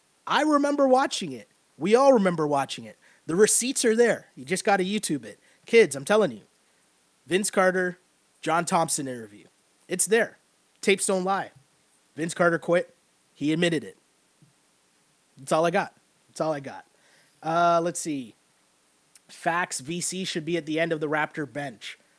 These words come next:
<laughs> Is that something people want? Do people want Vince Carter on the Raptors right now? Again, I'm more focused, and I would like the Raptors' focus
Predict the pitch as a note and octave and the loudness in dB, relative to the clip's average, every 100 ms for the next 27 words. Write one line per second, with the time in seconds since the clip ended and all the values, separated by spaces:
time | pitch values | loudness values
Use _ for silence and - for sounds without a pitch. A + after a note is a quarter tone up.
0 | _ _ _ _ - - - _ _ - | _ _ _ _ -20 -16 -18 _ _ -20
1 | _ C#3 E3 F#3 G#3 G3 G3+ G3+ G3 G#3 | _ -6 0 0 0 -2 -2 -2 0 0
2 | G#3+ A#3 D3+ D#3 F#3 F#3+ E3 F3 D3+ E3+ | 0 -2 -6 -10 -6 -4 -2 -2 -2 -6
3 | F3 - F3 F3+ F3+ D3+ D3+ E3+ D3 D#3 | -4 0 2 4 0 0 -2 0 0 0
4 | - E3+ D#3 D#3+ D#3 G3+ - _ _ _ | 0 -4 -4 -4 -4 -6 -8 _ _ _
5 | _ _ _ _ _ - F3 C#4 E3 - | _ _ _ _ _ -10 0 2 2 -4
6 | _ _ _ _ - G3 C#4+ D#4 A#3+ A#3+ | _ _ _ _ -4 0 2 4 4 4
7 | A3 G3 G#3 A#3+ A#3+ - - E3+ E3 G3 | 2 2 2 0 -2 -4 -6 -4 2 2
8 | G3+ D#3 F3+ F3+ C#3 D3+ E3 F#3 E3 D#3+ | 2 0 -2 -4 -2 -4 -2 -4 -4 -4
9 | E3 F3 E3+ | -4 -6 -8